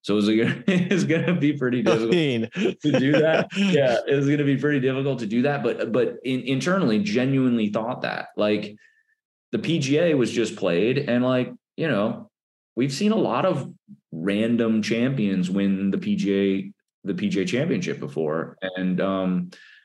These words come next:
Speaker 1: there's a lot more guys in golf that can win on a weekly basis than there are in tennis.
Speaker 2: Uh, we'll, we'll kinda end on this, and you're a guy who lives in L A, adopted hometown now, and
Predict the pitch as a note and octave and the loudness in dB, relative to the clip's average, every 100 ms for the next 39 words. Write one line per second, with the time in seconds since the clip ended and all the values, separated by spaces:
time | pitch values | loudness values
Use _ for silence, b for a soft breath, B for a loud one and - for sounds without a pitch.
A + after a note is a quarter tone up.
0 | _ A#2+ C#3+ G2+ G2 G#2 A#2+ G#2+ F#2 F#2 | _ -2 0 -2 -4 -4 0 0 0 -2
1 | G#2 F#2 F2+ F2+ A2+ E2+ F2 E2+ F2+ F2 | 0 0 0 0 0 -2 -4 -2 -2 0
2 | G2 G#2+ F2+ F2 E2+ F2+ F2 F2 E2 F#2 | 0 0 0 0 0 -2 -2 -2 -2 -2
3 | F#2 F2+ F2 E2+ E2+ E2 E2+ E2+ D#2+ D#2 | -4 -6 -4 -4 -2 0 0 -2 -4 -4
4 | F#2+ F#2+ - - _ _ _ _ _ _ | -2 -2 -4 -10 _ _ _ _ _ _
5 | _ _ D3+ D3 - D#3 D3+ E3 D3+ G3+ | _ _ 0 0 -2 -2 0 0 0 0
6 | C#3 C3 B2+ A#2 A#2 A#2 - A#2 A2 A2+ | 2 2 2 2 0 0 -2 -2 -2 -4
7 | - B2+ B2 A#2+ A#2 C3+ A#2 A2+ A2 A2+ | 0 2 4 2 0 0 0 0 2 2
8 | A2+ G#2+ A#2 G#2+ A#2+ A2 A2 G#2 - B2+ | 2 2 0 0 0 0 0 -4 -4 0
9 | B2+ B2 A#2+ A#2 B B B _ _ _ | 2 2 2 0 B B B _ _ _
10 | - A#2+ G#2+ B2 A#2+ A#2+ G#2+ B2 A2+ A#2+ | -8 -4 0 0 0 -2 2 0 0 0
11 | A#2 A2+ A2+ A2 A#2 A#2+ G#2+ G2 F2+ | 0 2 0 0 0 0 -2 -2 -6